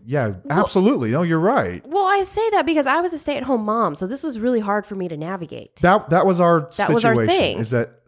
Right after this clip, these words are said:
Speaker 1: I worked,
Speaker 2: Mm-hmm.
Speaker 1: you stayed at home, took care of the kids, and it's, it's not, we didn't really sit down and go, "Oh, the piece of paper," and it's like, "Okay, this is what I'm supposed to do, and this is what you're supposed to do."
Speaker 2: Right, and there's nothing wrong with doing that.
Speaker 1: Well, I,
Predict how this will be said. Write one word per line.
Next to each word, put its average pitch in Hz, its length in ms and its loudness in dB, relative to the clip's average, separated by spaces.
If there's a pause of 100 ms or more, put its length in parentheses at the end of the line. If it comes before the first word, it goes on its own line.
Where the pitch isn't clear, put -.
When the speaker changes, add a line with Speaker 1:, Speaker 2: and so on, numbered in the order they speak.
(760)
Speaker 1:
I 123 140 2
worked, 139 680 0
Speaker 2:
Mm-hmm. 185 240 -2
Speaker 1:
you 202 60 2
stayed 143 240 2
at 104 80 -4
home, 120 380 0
took - 160 -10
care 117 100 0
of 110 60 2
the 107 60 -2
kids, 120 260 0
and 117 100 2
it's, 123 140 -2
it's 147 260 -2
not, 180 420 -2
we 139 160 -2
didn't 170 260 2
really 143 220 2
sit 117 280 0
down 120 300 2
and 107 120 -2
go, 104 260 -2 (560)
"Oh, 123 120 0
the 117 100 -2
piece 139 220 0
of 101 100 -8
paper," 131 300 0
and 104 60 -2
it's 98 60 -8
like, 107 140 -2
"Okay, 127 260 2
this 139 200 0
is 151 80 0
what 120 160 2
I'm 113 160 2
supposed 151 360 0
to 160 80 -4
do, 165 160 4
and 143 80 2
this 123 140 0
is 117 100 -4
what 110 140 -2
you're 101 140 -2
supposed 95 380 -10
to - 40 -12
do." 247 60 -4
Speaker 2:
Right, 330 180 2
and 262 100 2
there's 247 140 2
nothing 294 240 2
wrong 233 200 2
with - 180 -4
doing 185 320 2
that. 139 440 -6
Speaker 1:
Well, 185 380 0 (340)
I, - 100 -14